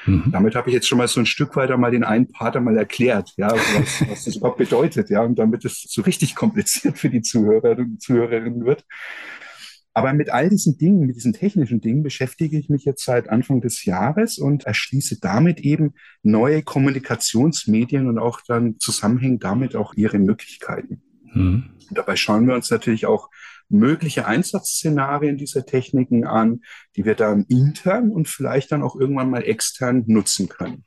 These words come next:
Speaker 2: Ja. Und ganz spannend dabei ist natürlich das Thema Metaverse,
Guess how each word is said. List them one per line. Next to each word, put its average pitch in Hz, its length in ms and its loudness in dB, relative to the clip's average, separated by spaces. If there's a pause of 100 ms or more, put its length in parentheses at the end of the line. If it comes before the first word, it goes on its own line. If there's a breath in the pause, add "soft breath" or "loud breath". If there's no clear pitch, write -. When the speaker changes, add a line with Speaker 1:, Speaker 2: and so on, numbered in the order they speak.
(180)
Speaker 2:
Ja. 95 280 -4 (440 loud breath)
Und 107 80 0
ganz 107 280 2
spannend 151 440 2
dabei 127 320 0
ist 127 180 -2
natürlich 117 340 0
das - 200 -2
Thema 98 260 2
Metaverse, 131 800 0